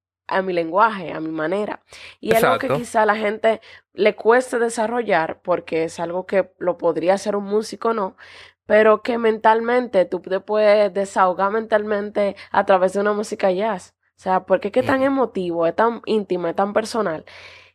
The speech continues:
Speaker 1: que es imposible que tú quisieras repetir lo que el otro está epi-, repitiendo, porque tú siempre tienes algo que decir. Tú, tú siempre tienes algo propio que decir, más que repetir lo que otro está diciendo. Y para mí eso es la parte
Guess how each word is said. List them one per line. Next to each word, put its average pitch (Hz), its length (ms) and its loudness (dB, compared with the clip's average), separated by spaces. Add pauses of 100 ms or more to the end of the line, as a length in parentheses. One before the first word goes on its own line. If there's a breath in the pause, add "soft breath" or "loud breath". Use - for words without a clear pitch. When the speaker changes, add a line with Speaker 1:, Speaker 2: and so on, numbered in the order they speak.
Speaker 1:
que 220 140 0
es 208 60 6
imposible 233 680 0
que 185 140 0
tú 208 240 0
quisieras 202 500 0
repetir 190 380 2
lo 208 100 4
que 190 80 -2
el 175 60 2
otro 170 140 -2
está 175 200 4
epi-, 170 240 -2 (100)
repitiendo, 175 720 -2 (180 soft breath)
porque 190 260 0
tú 185 100 -8
siempre 220 300 2
tienes 185 220 2
algo 175 180 0
que 180 140 2
decir. 165 460 -2 (220)
Tú, - 160 -16 (140)
tú 190 100 0
siempre 208 300 -2
tienes 202 220 2
algo 196 260 0
propio 214 360 0
que 170 140 -2
decir, 160 340 -2
más 160 200 -2
que 190 100 -2
repetir 180 480 0
lo 165 120 -2
que 170 80 -6
otro 156 140 -4
está 165 120 -6
diciendo. 165 340 -2
Y 160 60 2
para 160 240 -2
mí 170 260 0
eso 190 200 0
es 180 60 2
la 170 120 -2
parte 170 380 -4